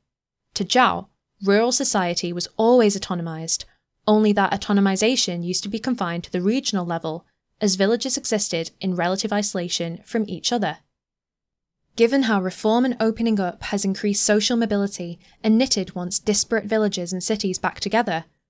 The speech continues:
one could even argue that the transformation of rural society is precisely the opposite of autonomization. The atoms, no longer cordoned off from each other, are colliding,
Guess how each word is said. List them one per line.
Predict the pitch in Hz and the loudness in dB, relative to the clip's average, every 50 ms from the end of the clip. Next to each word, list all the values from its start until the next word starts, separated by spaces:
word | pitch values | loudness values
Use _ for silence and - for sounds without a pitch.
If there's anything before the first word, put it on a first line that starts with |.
| _ _ _ _ | _ _ _ _
one | _ 196 220 262 | _ 2 2 4
could | 285 294 254 | 4 0 0
even | 262 247 - 202 196 | 0 2 2 2 2
argue | 202 262 277 - 185 165 160 | 2 0 -2 -2 -6 -6 -4
that | - 175 - | -4 -4 -6
the | 190 185 | -4 -8
transformation | - - 196 226 240 - - 214 202 214 226 - - 190 | -2 0 0 2 2 0 2 2 2 2 2 0 -2 -4
of | 170 165 - | -4 -4 -2
rural | 175 175 190 202 196 | -2 0 0 0 0
society | 190 - 185 - 180 185 202 202 196 - 160 156 160 - _ _ _ _ _ _ | -2 -4 -4 -2 -2 0 0 -2 -2 -2 -6 -8 -8 -12 _ _ _ _ _ _
is | 208 202 | -2 -2
precisely | - - 208 202 - 196 196 202 - 202 202 | 0 0 0 2 2 2 2 2 0 0 0
the | 208 208 - - | 0 -2 0 -2
opposite | 214 240 - - 254 - 175 160 - - | -2 0 2 0 0 0 -2 -4 -6 -6
of | 180 | -8
autonomization. | 180 175 - - 170 170 170 165 170 - 160 160 165 - - 156 170 175 - _ _ _ _ _ _ _ _ _ _ _ | -6 -6 -6 -8 -6 -6 -6 -8 -8 -8 -8 -8 -6 -6 -6 -6 -8 -10 -14 _ _ _ _ _ _ _ _ _ _ _
The | 202 190 | 0 2
atoms, | 214 233 - - 175 160 165 170 170 - - - - _ _ | 2 0 0 -6 -8 -6 -6 -4 -2 -2 -2 -2 -6 _ _
no | 190 190 208 | 2 4 6
longer | 233 233 240 240 208 208 | 6 6 4 4 2 0
cordoned | - - 202 202 202 196 196 190 | 0 2 4 4 4 4 2 2
off | 190 214 220 | 2 0 0
from | - 202 175 | -2 -6 -6
each | 165 156 - - | -6 -8 -6 -8
other, | 165 160 151 156 165 - _ _ _ _ _ - | -6 -4 -6 -8 -8 -12 _ _ _ _ _ -8
are | 196 196 | -6 -4
colliding, | - 202 190 196 220 247 262 - - 175 170 175 | -2 0 2 2 4 4 2 2 -2 -4 -6 -8